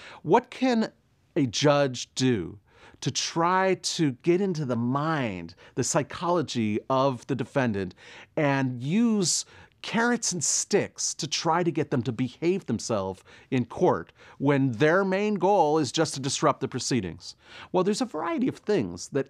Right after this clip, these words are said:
every defendant gets, and these are things that international law does not require them to have. For example, reading material. The defendants are in jail, they're bored, they're smart, most of them are lawyers, as I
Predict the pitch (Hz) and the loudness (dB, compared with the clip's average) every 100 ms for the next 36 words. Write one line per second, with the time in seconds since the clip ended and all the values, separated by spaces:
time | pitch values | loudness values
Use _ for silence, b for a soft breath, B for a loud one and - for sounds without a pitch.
0 | - 170 190 160 - 117 117 117 165 151 | 0 0 2 0 -2 -2 -2 -2 0 0
1 | - - - 139 135 170 214 240 - 185 | -4 -12 -4 -2 0 0 0 -2 0 -2
2 | 175 - 143 139 156 151 139 143 135 135 | 0 0 -2 0 -2 0 -2 0 0 0
3 | 139 131 143 - 214 - 190 180 160 160 | -4 -2 -2 -2 -6 -4 -4 -2 -4 -4
4 | 160 147 165 160 107 - _ B B - | -4 -2 0 0 -2 -4 _ B B 0
5 | 202 - 107 104 160 165 B B 277 269 | 0 2 -2 -2 -4 -6 B B 2 4
6 | 202 139 - 120 90 - 120 120 - 180 | 4 4 2 0 0 -4 -2 -2 2 2
7 | 208 208 165 117 - 131 101 120 127 180 | 2 0 0 0 0 -2 -2 0 0 0
8 | 202 185 107 107 190 214 208 185 110 - | -2 -2 -4 0 2 4 2 -2 -4 -4
9 | - 208 190 170 127 135 143 147 110 101 | -2 -2 -2 -4 -2 -2 -2 0 0 0
10 | 120 165 170 170 - - 104 | 2 4 4 0 -4 -4 -4